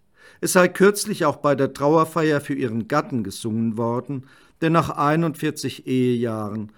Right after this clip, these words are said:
verstorben war. Ich bete an die Macht der Liebe.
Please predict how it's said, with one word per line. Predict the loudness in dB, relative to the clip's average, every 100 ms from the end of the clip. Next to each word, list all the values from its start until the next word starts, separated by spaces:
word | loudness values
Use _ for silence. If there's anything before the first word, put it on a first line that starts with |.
| _ _
verstorben | -8 -8 -4 -4 -4 -8 -10
war. | -14 -20 -20 _ _ _ _ _ _ _ _ _ _ _ _ _ _ _ _ _ _ _ _ _
Ich | -6 2
bete | 4 4 2
an | 2 2 0 0
die | 0
Macht | 0 0 -4 -18 -8
der | -4 -4
Liebe. | -6 -8 -10